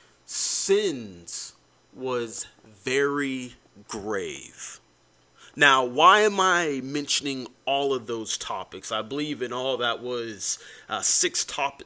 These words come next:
topics in all. Why am I mentioning those topics?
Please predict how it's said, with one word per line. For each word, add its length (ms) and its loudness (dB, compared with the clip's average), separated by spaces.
topics 680 -6
in 140 -8
all. 380 -8
Why 360 2
am 180 -4
I 80 -2
mentioning 880 -8
those 460 -4
topics? 840 -8